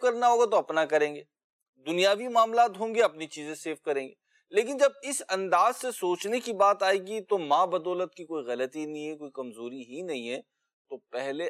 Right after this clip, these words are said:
اپنی ذات سے شروعات کریں۔ میں یہ نہیں کہتا کہ بقیہ سب کی غلطیاں نہیں ہوتی، ہوتی ہوں گی، یقیناً ہوتی ہوں گی، سب انسان ہیں، ہمارے ساتھ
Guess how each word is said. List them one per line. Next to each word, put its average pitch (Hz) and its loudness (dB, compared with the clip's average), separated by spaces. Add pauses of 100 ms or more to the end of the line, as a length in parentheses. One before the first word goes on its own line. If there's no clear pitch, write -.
اپنی 131 -10
ذات 120 0
سے - -14
شروعات 104 -10
کریں۔ 92 -20
میں 123 -4
یہ 156 2
نہیں 214 -2
کہتا 170 2
کہ 139 -6
بقیہ 131 -4
سب 156 -8
کی 160 -10
غلطیاں 127 -4
نہیں 135 -8
ہوتی، 110 -14
ہوتی 156 -4
ہوں 113 -6
گی، - -20 (360)
یقیناً 156 -6
ہوتی 135 -10
ہوں 135 -12
گی، 151 -12
سب 143 -10
انسان 135 -4
ہیں، 143 -6
ہمارے 120 -2
ساتھ 120 -4